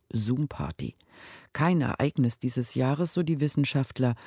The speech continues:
habe den deutschen Sprachschatz so beeinflusst wie die Pandemie. Das Staatsballett Berlin will sein Programm überarbeiten.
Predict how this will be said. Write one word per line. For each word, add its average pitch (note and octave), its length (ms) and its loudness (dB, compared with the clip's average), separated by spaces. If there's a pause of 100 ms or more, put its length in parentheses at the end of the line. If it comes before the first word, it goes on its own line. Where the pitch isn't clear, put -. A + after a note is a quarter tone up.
(180)
habe C#3+ 220 2
den C3 300 4
deutschen B2+ 480 0
Sprachschatz - 880 -4
so C#3+ 160 2
beeinflusst A2+ 840 -2
wie A#2 60 -2
die G#2+ 140 -2
Pandemie. A2+ 640 0 (720)
Das D#3+ 200 4
Staatsballett F3+ 640 -2
Berlin E3+ 460 4
will C#3+ 180 4
sein C#3+ 320 0
Programm A#2 560 0
überarbeiten. G#2 960 -4